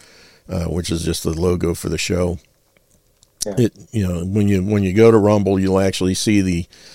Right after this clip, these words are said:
Speaker 1: the same image that I use as a picture or an icon for each show on the other platforms. And then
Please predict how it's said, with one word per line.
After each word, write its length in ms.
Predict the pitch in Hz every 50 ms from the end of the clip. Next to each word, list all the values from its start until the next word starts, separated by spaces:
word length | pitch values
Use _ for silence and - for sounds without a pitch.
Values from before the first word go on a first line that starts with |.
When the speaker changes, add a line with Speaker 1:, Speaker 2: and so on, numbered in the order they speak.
| - _
Speaker 1:
the 100 | - -
same 380 | - - - 117 117 110 104 104
image 340 | 101 107 107 107 98 87 82
that 140 | 98 92 95
I 60 | 90
use 440 | 90 92 95 92 95 95 95 92 95
as 180 | 87 85 87
a 60 | 87
picture 480 | - - 113 95 - - - 92 90 85
or 120 | 85 85 85
an 80 | 85
icon 460 | 87 92 95 92 - 107 92 90 87 82
for 160 | - 95 92
each 140 | 90 87 -
show 300 | - - 92 92 92 90
on 140 | 87 85 82 85
the 100 | 82 87
other 200 | 92 98 98 87
platforms. 840 | - - 85 87 87 87 - - 90 85 85 82 82 87 - - _ _ - - - - - _ -
And 120 | 107 95
then 140 | 95 92 92